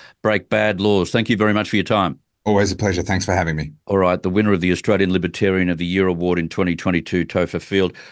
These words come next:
Speaker 1: Gotta get you some news, and then we'll have Sally Grover coming up in the program shortly. And I want to put to Sally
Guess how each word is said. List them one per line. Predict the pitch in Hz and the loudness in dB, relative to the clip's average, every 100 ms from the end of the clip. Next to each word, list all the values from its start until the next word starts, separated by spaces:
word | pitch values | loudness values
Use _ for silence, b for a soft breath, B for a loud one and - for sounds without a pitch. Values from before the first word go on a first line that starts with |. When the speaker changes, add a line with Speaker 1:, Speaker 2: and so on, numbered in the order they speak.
| B | B
Speaker 1:
Gotta | - 202 | 0 2
get | 180 175 - | 2 0 0
you | 139 | 0
some | 135 113 | 0 0
news, | 127 156 214 240 - | 2 2 2 -2 -4
and | 131 135 | 0 2
then | |
we'll | 127 120 | 2 0
have | 127 107 | -2 -2
Sally | - 147 139 135 - | 0 0 0 -2 -4
Grover | 98 131 156 131 90 B B B - | 0 2 4 2 0 B B B -4
coming | 123 113 107 | 0 2 0
up | 101 | 0
in | 104 | -2
the | |
program | 92 113 107 101 101 | 0 0 2 2 0
shortly. | 92 120 123 143 151 | 0 0 0 0 0
And | - | 2
I | 135 | 4
want | 147 147 294 | 4 4 2
to | 349 | 0
put | - 196 - - | 2 0 2 -2
to | 131 | -2
Sally | - 135 127 113 92 87 | 0 0 2 2 2 0